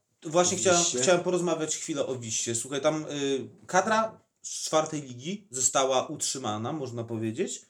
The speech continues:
Speaker 1: Wzmocnienia paru z-, zawodników z rezerw białostockiej Jagiellonii. No, takim nazwiskiem, które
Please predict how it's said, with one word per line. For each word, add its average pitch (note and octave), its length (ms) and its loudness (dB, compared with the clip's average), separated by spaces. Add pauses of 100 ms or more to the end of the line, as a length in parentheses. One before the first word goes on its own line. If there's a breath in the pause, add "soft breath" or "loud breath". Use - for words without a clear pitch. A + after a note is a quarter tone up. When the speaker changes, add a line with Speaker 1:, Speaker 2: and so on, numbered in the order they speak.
(160)
Speaker 1:
Wzmocnienia C#3 1000 2
paru F3 240 0
z-, C3 600 0
zawodników B2 720 -4
z A2+ 140 -4 (400)
rezerw B2+ 640 0 (380)
białostockiej A#2+ 680 -2
Jagiellonii. A2 540 -2 (400 soft breath)
No, G#3+ 100 0
takim - 340 -8
nazwiskiem, B2+ 480 -6
które B2 360 -2